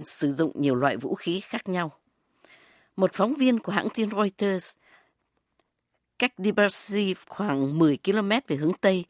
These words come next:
tường thuật đã nghe tiếng pháo kích dữ dội trong vùng lân cận của thị trấn và những vụ nổ liên tiếp cách nhau khoảng mười giây. Hầu hết các vụ giao tranh ở miền đông Ukraine trong tháng này đều diễn ra tại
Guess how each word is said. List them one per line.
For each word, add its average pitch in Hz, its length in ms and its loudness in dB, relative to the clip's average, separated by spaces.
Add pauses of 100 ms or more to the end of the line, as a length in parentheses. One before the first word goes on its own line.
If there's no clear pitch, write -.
(420)
tường 175 140 6
thuật - 220 -2
đã 165 120 2
nghe 226 220 2
tiếng 220 220 -2
pháo 220 220 -2
kích - 240 -4
dữ 165 200 0
dội 170 280 0 (380)
trong 233 140 0
vùng 156 220 2
lân 185 180 2
cận - 260 -2
của - 160 -4
thị - 180 -6
trấn 175 280 0 (400)
và 156 100 0
những 180 200 2
vụ 196 160 0
nổ 139 240 2
liên 196 220 0
tiếp - 260 -4 (180)
cách 254 140 -6
nhau 190 260 -4
khoảng 127 380 -4
mười 147 140 4
giây. 151 260 0 (880)
Hầu 196 200 2
hết 208 260 -2
các 294 160 0
vụ 170 120 0
giao 233 220 0
tranh 226 320 -2
ở - 80 -2
miền 135 240 2
đông 196 220 2
Ukraine 196 580 -2
trong 208 200 -2
tháng 208 180 -2
này 180 240 -2 (440)
đều 156 200 6
diễn 170 260 0
ra 202 260 0
tại 120 180 -4